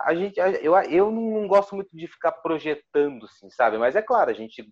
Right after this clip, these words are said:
sonha um dia ter aí, é, o nosso trabalho divulgado através de, de grandes, de grandes canais. Hoje, é, canais fechados que investem muito em esporte. A gente vê a T N T também, que tem surgido aí.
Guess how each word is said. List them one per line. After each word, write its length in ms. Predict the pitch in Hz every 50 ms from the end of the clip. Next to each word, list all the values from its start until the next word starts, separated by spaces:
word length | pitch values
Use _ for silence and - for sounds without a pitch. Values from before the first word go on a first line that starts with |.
| -
sonha 440 | - - - - 135 139 139 123 113
um 100 | 107 98
dia 300 | - - 104 110 107 -
ter 200 | - 113 113 110
aí, 260 | 104 104 107 110 110 _ _ _ _ _ _ _ _ 101
é, 420 | 95 92 92 92 90 90 90 90 - _ _
o 140 | 104 104 101
nosso 200 | 107 104 - -
trabalho 460 | - 107 - 110 107 107 107 95 - - - _ _ _ _ _ _ _ _ _ _ _ _
divulgado 500 | _ - 101 - 117 110 98 113 110 110
através 480 | 107 - 107 104 92 104 107 104 95 85
de, 220 | 90 101 101 95
de 140 | 87 95 95
grandes, 580 | - 98 98 98 95 90 98 101 95 - - _ 92
de 100 | 98 98
grandes 380 | - 107 104 101 98 - -
canais. 800 | _ - 147 147 131 120 123 123 117 110 101 92 82 - _ _ _ - 67 76
Hoje, 420 | 98 104 107 101 87 90 87 - _ _ _ _ _ _ _ -
é, 100 | 95 -
canais 340 | - 104 101 104 101 -
fechados 460 | - - 104 - - 110 104 101 - -
que 140 | - 110
investem 420 | 107 95 95 104 101 - - 110 101
muito 260 | 98 104 107 - 104
em 40 | 101
esporte. 500 | - - - - 113 123 123 117 - 98
A 40 | 90
gente 220 | 104 101 - -
vê 100 | 104 107
a 60 | 101
T 120 | - - 110
N 260 | 104 101 98 90 -
T 140 | - 107 104
também, 320 | - 101 98 101 104 98
que 80 | - -
tem 340 | - 104 101 101 95 90 87 _ _ _ _
surgido 560 | - - 117 110 95 - - 107 113 98 101
aí. 300 | 101 98 107 123 135 -